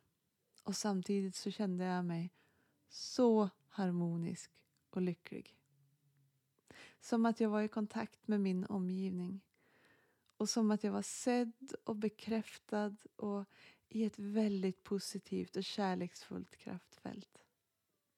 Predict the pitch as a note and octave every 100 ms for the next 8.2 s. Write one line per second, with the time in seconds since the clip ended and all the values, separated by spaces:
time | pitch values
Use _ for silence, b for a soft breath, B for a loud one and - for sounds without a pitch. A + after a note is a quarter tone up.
0 | _ _ _ - B B B - A#3 C4
1 | D4 - D4+ - A3 G3 G#3 F#3+ F#3 -
2 | - A3+ G3 E3+ F3+ G3+ E3 F3 - F#3
3 | - F#3 F3 F3+ F#3+ - - F3+ E3 E3+
4 | F3 F3+ F3+ - - F3 - - - G3+
5 | F#3+ F3+ B B - A#3+ G#3+ G#3+ G#3+ A3
6 | A3 G3+ F#3+ F#3+ F3 E3+ F#3 F3 - F3+
7 | F3 B B _ - A3+ G3 F3 F3+ E3+
8 | E3+ E3+